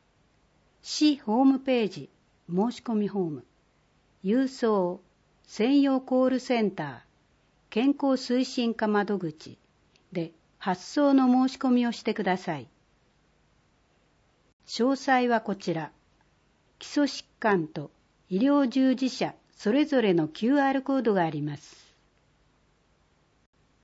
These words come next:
個別接種、医療機関での接種、予約必須。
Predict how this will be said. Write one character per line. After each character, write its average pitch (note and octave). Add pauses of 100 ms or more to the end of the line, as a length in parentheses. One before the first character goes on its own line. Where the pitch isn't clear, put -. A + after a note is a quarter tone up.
個 G3
別 C#4+
接 C#4
種、 - (680)
医 F3
療 C#4+
機 -
関 C4+
で G3+
の E3+
接 -
種、 - (1040)
予 F#3
約 C4
必 F#3
須。 -